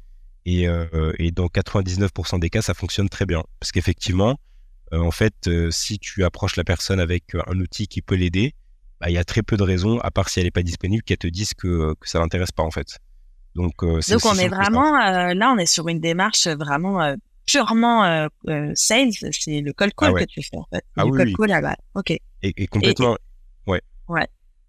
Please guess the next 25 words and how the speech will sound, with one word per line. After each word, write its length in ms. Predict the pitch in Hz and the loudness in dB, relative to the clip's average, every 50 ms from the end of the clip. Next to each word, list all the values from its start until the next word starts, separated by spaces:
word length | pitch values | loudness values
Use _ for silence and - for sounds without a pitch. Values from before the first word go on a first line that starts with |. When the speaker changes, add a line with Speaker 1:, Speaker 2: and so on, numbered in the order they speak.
| _ _ - - - - - - - _ _ - - | _ _ -20 -20 -20 -20 -20 -20 -20 _ _ -10 -4
Speaker 2:
Non, 120 | 170 175 | -2 0
non, 80 | 175 196 | 2 2
Speaker 1:
Et, 40 | 208 | 4
Speaker 2:
vas-y, 160 | 208 190 180 | 4 4 4
Speaker 1:
et, 40 | 208 | 2
Speaker 2:
je 80 | 202 - | 2 0
t'en 80 | 170 147 | -2 -8
prie. 160 | - - - - - - - - - - - - - - - | -10 -18 -20 -20 -20 -20 -20 -20 -20 -20 -20 -20 -20 -18 -6
Speaker 1:
et 340 | - 98 98 95 95 92 - | -2 0 2 2 2 0 0
en 100 | 98 101 | -2 0
fait, 360 | - - 131 139 - - - - 90 80 | 2 0 0 0 -2 -6 -10 -10 -12 -12
tu 120 | - - 98 | -8 -2 2
vois, 260 | 107 120 135 139 113 | 2 4 4 2 0
j'ai, 280 | 90 95 101 98 95 95 | -2 -2 0 0 0 2
j'ai 140 | 90 98 | 2 2
mis 140 | 110 127 131 | 0 0 0
beaucoup 240 | 113 113 - - - | -2 -4 -6 -6 -8
de 60 | - | -4
temps 300 | - 127 123 117 101 90 90 | 0 0 2 2 2 2 0
avant 180 | 85 87 92 87 | 0 0 -2 -2
de, 240 | 85 87 85 85 - - - _ - _ _ _ _ _ - - - - | -2 -4 -8 -10 -12 -18 -20 _ -20 _ _ _ _ _ -20 -20 -18 -12
de, 120 | - 85 82 | -8 -8 -8
parce 200 | - - - - | -8 -10 -14 -10
que 300 | - 90 85 85 87 85 | -4 -2 0 0 0 0
je, 100 | - - | -2 -4